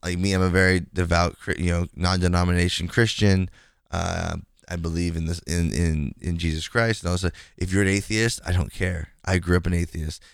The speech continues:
If you're a Jew, I don't care. If you're a Muslim, I don't care. I treat everybody the same.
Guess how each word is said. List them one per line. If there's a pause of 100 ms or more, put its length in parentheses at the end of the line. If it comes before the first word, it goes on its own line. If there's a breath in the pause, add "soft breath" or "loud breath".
(100)
If
you're
a
Jew,
I
don't
care.
If
you're
a
Muslim,
I
don't
care.
I
treat
everybody
the
same.